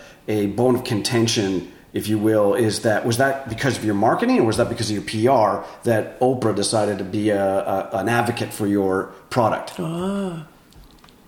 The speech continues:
Speaker 2: Everybody
Speaker 1: And
Speaker 2: wants to take credit.
Speaker 1: everyone wants to take credit. Um, and, you know, it's sort of
Speaker 2: <sighs>
Speaker 1: like, you know,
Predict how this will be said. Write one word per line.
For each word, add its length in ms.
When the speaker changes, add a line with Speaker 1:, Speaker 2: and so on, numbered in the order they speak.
Speaker 2:
Everybody 320
Speaker 1:
And 80
Speaker 2:
wants 160
to 60
take 180
credit. 260
Speaker 1:
everyone 320
wants 220
to 40
take 200
credit. 280
Um, 580
and, 340
you 60
know, 240
it's 140
sort 140
of 80
Speaker 2:
<sighs> 80
Speaker 1:
like, 120
you 160
know, 60